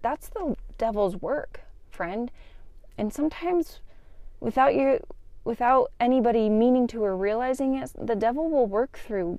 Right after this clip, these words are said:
friends and family. He could w-, straight work through me to Ryan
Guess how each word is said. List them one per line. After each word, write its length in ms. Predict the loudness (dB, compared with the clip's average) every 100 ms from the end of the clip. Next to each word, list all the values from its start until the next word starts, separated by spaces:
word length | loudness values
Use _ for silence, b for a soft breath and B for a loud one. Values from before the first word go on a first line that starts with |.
| -8
friends 300 | -6 -4 -4
and 160 | -6 -6
family. 440 | -6 -8 -10 -12 b b b b
He 160 | 2 2
could 140 | 2
w-, 260 | 2 0 -8 -16 b b b
straight 440 | -6 6 8 8
work 260 | 6 4 2
through 180 | 2 4
me 180 | 4 2
to 160 | -2 -4
Ryan 540 | -2 0 2 2 0